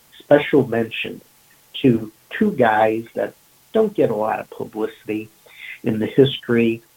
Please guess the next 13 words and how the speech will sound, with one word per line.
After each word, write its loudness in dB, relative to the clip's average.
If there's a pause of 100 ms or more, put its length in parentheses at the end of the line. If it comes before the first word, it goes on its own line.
(160)
of -4
both 4
the -4
A 0
W -2
A -2
and -18
the -16
W -4 (120)
W -6
A. -8 (720)
This 4
is 2